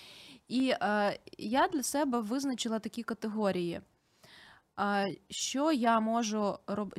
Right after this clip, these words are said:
ну, вірніше, не можу тут, а навіть так, що я повинна зробити, поки є світло. Ну, поки є електроенергія. Е, і туди я вписую ті, ті задачі, які, наприклад,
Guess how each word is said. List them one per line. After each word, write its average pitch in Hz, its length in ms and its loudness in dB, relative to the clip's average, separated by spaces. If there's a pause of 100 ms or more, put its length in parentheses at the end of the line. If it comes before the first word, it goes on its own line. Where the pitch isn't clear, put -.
ну, 214 100 -4
вірніше, 220 380 -4
не 196 100 -2
можу 262 320 2
тут, - 320 -8
а 185 140 -2
навіть 202 320 -2
так, 185 360 -4
що 262 320 -2
я 247 180 4
повинна 277 580 0
зробити, 226 600 -2 (100)
поки 247 300 -2
є 208 240 -2
світло. 196 560 -8 (920)
Ну, 269 140 2
поки 262 240 0
є 233 240 2
електроенергія. 214 920 0 (920)
Е, 190 680 0 (500)
і 269 100 4
туди 269 260 4
я 285 100 6
вписую 240 840 2 (160)
ті, 247 460 2
ті 254 240 -2
задачі, 226 600 0
які, 233 240 -2
наприклад, 220 680 -4